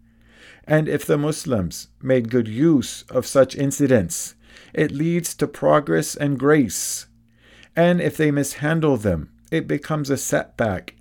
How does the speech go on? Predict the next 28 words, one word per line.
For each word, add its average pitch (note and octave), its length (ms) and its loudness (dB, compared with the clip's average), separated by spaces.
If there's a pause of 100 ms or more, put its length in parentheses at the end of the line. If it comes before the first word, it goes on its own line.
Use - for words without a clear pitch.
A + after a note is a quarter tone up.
(120)
and C3 200 0
repulsion. A#2 800 2 (1160)
The C#3 120 6
goodness C#3 720 2
with C3+ 240 -2
which D3 300 -4
this C3+ 200 -6
nation C#3 500 0
is A2 100 -4
described A#2 920 0
is C3 180 -4
an C3+ 180 -2
absolute C#3 840 0
and C#3 160 -4
indivisible C3 800 2
goodness. A#2+ 720 0 (640)
It C#3+ 160 2
is C3 160 4
mandatory C#3 640 2
for C3 160 0
Muslims C#3 540 -2
to A#2 140 -2
show C#3+ 400 2
their B2+ 180 2
goodness C#3+ 680 0
in D3 180 -2
their C3+ 160 4
reactions, A#2 920 0